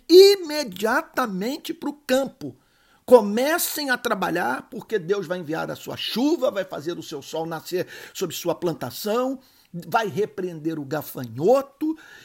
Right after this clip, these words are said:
e vocês haverão de colher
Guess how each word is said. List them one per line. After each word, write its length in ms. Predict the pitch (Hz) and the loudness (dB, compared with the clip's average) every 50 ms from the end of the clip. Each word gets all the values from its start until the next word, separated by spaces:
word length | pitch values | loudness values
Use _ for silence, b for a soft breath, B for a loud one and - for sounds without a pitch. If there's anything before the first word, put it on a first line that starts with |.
| B - | B -6
e 300 | 214 247 254 262 269 254 | -4 -2 -2 -2 -4 -6
vocês 720 | 226 185 214 240 214 - - - - 214 226 240 196 170 | -8 -8 -6 -6 -6 -8 -8 -10 -8 -8 -8 -8 -8 -8
haverão 600 | 208 208 190 202 208 202 196 185 180 208 220 208 | -8 -8 -6 -6 -6 -6 -6 -6 -6 -8 -8 -8
de 300 | 180 147 139 180 247 247 _ _ _ _ | -10 -8 -8 -8 -10 -10 _ _ _ _
colher 580 | - 220 269 294 254 226 180 180 202 240 - | -2 -2 0 0 0 0 0 0 0 0 -4